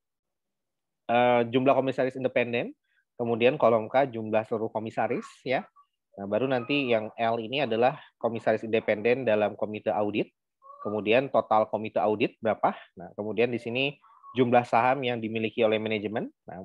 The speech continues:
baru masukkan laba komprehensif sama beban karyawan ya. Nah, nanti ini semua akan kita gunakan untuk mengukur, eh, berapa ya, intellectual capital ya, atau value added, eh,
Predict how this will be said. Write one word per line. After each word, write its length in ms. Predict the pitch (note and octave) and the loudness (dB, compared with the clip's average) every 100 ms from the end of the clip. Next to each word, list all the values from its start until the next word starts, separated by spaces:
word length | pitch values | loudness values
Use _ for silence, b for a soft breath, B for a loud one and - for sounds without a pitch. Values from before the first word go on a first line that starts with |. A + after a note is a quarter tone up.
| F2+ | -8
baru 320 | G#2+ G#2+ C3+ | -2 0 0
masukkan 400 | B2+ A2 - G#2+ | -2 -4 -4 -2
laba 240 | G#2 G#2 | 0 0
komprehensif 560 | A#2 - G#2+ G2+ D#3+ E3+ | -2 0 0 0 -2 -2
sama 240 | G2 A2 | -2 -4
beban 400 | B2+ G2+ G#2 G#2+ | -4 -2 -2 0
karyawan 400 | G2+ G#2 G#2+ G2+ F2+ | -2 2 4 2 0
ya. 160 | F#2+ - _ _ _ - | -6 -8 _ _ _ -12
Nah, 160 | F#2+ G2 | -8 -6
nanti 240 | G2 D3 | -2 -2
ini 80 | C#3+ | 0
semua 320 | C3+ A#2 D3 | -2 0 0
akan 320 | B2 G#2 G#2+ A2 | -2 -4 -4 -6
kita 240 | - G#2 G#2 | -6 -2 -2
gunakan 400 | A#2 E3 D#3 D3+ | 0 0 0 0
untuk 320 | A2+ C#3 B2 | -2 -4 -4
mengukur, 640 | G#2+ G#2 - D#3+ G3+ G#3+ - A#2 | -6 -6 -4 0 0 0 -6 -2
eh, 160 | G#2+ | -2
berapa 640 | G2+ A#2 A2+ - E3 F3+ F3+ _ _ _ _ _ | 0 2 2 4 2 2 -2 _ _ _ _ _
ya, 160 | A#2+ A2 - _ | -4 -4 -6 _
intellectual 560 | B2 B2 B2 - B2 A#2 | -2 2 2 2 2 2
capital 640 | - B2 - G#2+ A2 F3 | 2 -4 -2 2 2 2
ya, 240 | F3 A#2 - | -2 -4 -4
atau 160 | - | -6
value 320 | B2+ A#2+ B2 A#2+ | 0 0 0 -2
added, 320 | A2+ B2 D#3 _ - | -2 -2 -4 _ -8
eh, 240 | G#2 G2+ | -2 -2